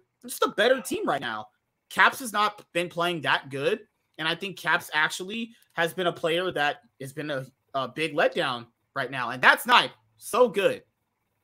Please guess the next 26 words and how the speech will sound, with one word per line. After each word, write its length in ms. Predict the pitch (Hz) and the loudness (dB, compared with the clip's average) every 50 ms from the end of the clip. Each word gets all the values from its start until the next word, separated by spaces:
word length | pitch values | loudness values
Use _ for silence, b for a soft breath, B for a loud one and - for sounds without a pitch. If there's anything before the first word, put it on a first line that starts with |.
| _ _ _ _ _ _ _ _ _ _ _ _ _ _ _ _ _ _ _ _ _ _ _ _ _ _ _ _ _ B B B 349 | _ _ _ _ _ _ _ _ _ _ _ _ _ _ _ _ _ _ _ _ _ _ _ _ _ _ _ _ _ B B B -4
Yeah, 220 | B 294 349 320 - 247 | B 8 8 8 8 6
and, 100 | 254 - | 2 2
and, 160 | 254 254 - 254 | 0 0 0 0
and 220 | 240 233 240 240 | 0 0 0 0
to, 140 | - 330 294 | 0 0 0
to 100 | - 320 | 0 0
be 100 | 320 294 | -2 -2
fair, 360 | 254 - 269 269 254 202 175 B B B B | 0 2 2 4 4 2 0 B B B B
Ro-, 340 | 147 160 202 240 262 262 262 - | -6 0 6 6 6 6 6 -2
like, 160 | 220 214 185 151 143 | -4 -4 -4 -2 2
Rogue 240 | 190 247 311 302 196 | 4 4 4 4 2
had 340 | 196 240 226 180 160 135 | 0 0 0 0 -4 -8
beaten 300 | 131 202 240 247 220 190 | -8 -8 -6 -6 -6 -8
G 180 | 160 139 208 202 | -8 -8 -8 -10
two 140 | - - 196 | -10 -8 -6
before. 600 | 180 156 - - 208 233 214 175 151 147 - b b b b b - | -6 -6 -4 -2 -2 0 0 0 0 -2 -6 b b b b b 0
Uh, 640 | - 165 170 170 165 165 165 165 165 165 160 151 - - _ _ _ _ _ _ _ - | 4 4 6 6 6 4 4 4 4 4 2 0 -2 -8 _ _ _ _ _ _ _ -12
was 120 | - - 196 | -10 -6 -6
it 100 | 165 143 | -4 0
last 340 | 160 175 233 311 - - 180 | 4 4 4 4 2 -4 -6
year? 160 | 214 359 440 453 427 - _ _ _ _ _ - | -6 -6 -6 -6 -8 -10 _ _ _ _ _ -2
They 100 | 196 202 | -2 0
beat 120 | 294 311 | 0 2
them 140 | - 220 185 | 0 0 2
last 360 | 165 175 202 254 339 - - | 4 6 6 6 4 2 -4
year, 340 | 220 185 165 139 123 117 - | -4 -4 -4 -4 -4 -8 -10